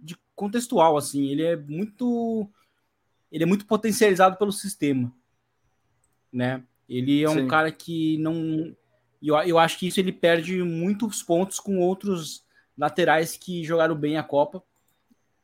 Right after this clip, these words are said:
Speaker 1: A gente até chegou a comentar que é uma Copa de bastante, de bons laterais, né? Jogando a Copa, tanto lateral direito quanto, quanto esquerdo. E, e novamente, né? A,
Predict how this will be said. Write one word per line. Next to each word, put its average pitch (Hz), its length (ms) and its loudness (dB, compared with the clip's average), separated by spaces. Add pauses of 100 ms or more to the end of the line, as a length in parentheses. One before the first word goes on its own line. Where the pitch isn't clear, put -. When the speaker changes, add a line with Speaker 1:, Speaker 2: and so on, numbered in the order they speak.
(120)
Speaker 1:
A 139 60 -6
gente 175 160 -2
até 226 140 0
chegou 247 180 4
a 233 40 -4
comentar 196 360 2
que 196 80 -4
é - 20 -2
uma 196 140 2
Copa 190 260 0
de 175 160 -6
bastante, 156 560 -4 (120)
de 131 180 -12
bons 170 240 0
laterais, 208 480 4
né? 220 240 -6 (460)
Jogando 139 480 -4 (180)
a 123 60 -20
Copa, 165 480 -8 (200)
tanto 143 220 -8
lateral 147 300 -2
direito 131 280 -4
quanto, 131 320 -10
quanto 131 220 -8
esquerdo. 156 420 -4 (1000)
E, 151 680 2 (960)
e 151 100 2
novamente, 185 520 4
né? 151 240 2 (260)
A, 131 1000 2